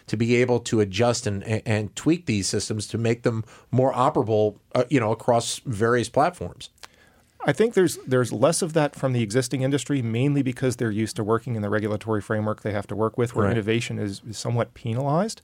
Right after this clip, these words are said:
Speaker 1: Right.
Speaker 2: Um, but there are a number of outside firms, and it wouldn't be surprising if they would switch over. It was, if it was easier, for example, to get a, a system certified, you'd see more innovation from the existing industry.
Speaker 1: Right.
Speaker 2: And then there's a number of outside organizations coming in and trying to offer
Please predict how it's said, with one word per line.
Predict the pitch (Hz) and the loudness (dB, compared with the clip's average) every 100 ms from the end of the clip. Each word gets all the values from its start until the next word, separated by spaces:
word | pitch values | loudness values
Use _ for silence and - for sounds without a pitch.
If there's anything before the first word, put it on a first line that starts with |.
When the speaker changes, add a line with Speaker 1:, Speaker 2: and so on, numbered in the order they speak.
| - | -2
Speaker 1:
Right. | 110 98 | 0 0
Speaker 2:
Um, | - 123 120 120 113 | 2 4 4 4 4
but | 127 | 4
there | 131 120 | 4 4
are | 131 139 | 6 4
a | 127 | 4
number | 131 139 117 | 0 2 0
of | |
outside | - 131 - 127 120 | 2 0 2 2 2
firms, | 123 120 120 | 2 2 0
and | - 117 113 110 | -2 -2 0 0
it | |
wouldn't | 123 120 | 0 0
be | 120 | -2
surprising | - 107 123 120 123 110 | -4 0 2 4 2 -4
if | 107 | -2
they | 110 | -2
would | 104 - | -2 -2
switch | 120 113 | -4 2
over. | 117 117 104 | 2 2 0
It | - | -2
was, | 110 - | -4 -6
if | 110 | -6
it | 117 | -2
was | 117 - | -2 -2
easier, | 135 139 123 | 0 2 2
for | 113 120 | 0 -2
example, | 110 110 107 | -2 -2 -2
to | |
get | 104 110 | 2 2
a, | 104 - - 117 107 | 0 -4 -4 2 2
a | 104 | 2
system | - 123 120 | 0 -2 -2
certified, | - 127 123 113 101 104 - | 0 2 2 0 0 -2 -4
you'd | 123 120 | -4 0
see | 120 | 0
more | 117 117 | 2 2
innovation | 110 113 - 117 | 2 0 0 -4
from | 113 | -4
the | 104 | -4
existing | 104 113 - 107 | -4 -4 -4 -4
industry. | 104 101 107 95 - - | -4 -4 -8 -10 -14 -4
Speaker 1:
Right. | 123 | 2
Speaker 2:
And | 147 | 4
then | |
there's | 139 127 | 4 4
a | |
number | 135 131 117 | 4 4 4
of | 117 | 4
outside | 113 - 107 | 2 2 0
organizations | 110 107 98 101 110 - | 0 0 -2 -2 -4 -6
coming | 117 113 | -4 -2
in | 107 | -2
and | 104 | -4
trying | - 107 104 | -2 -2 0
to | |
offer | - 107 110 104 | 0 0 0 -4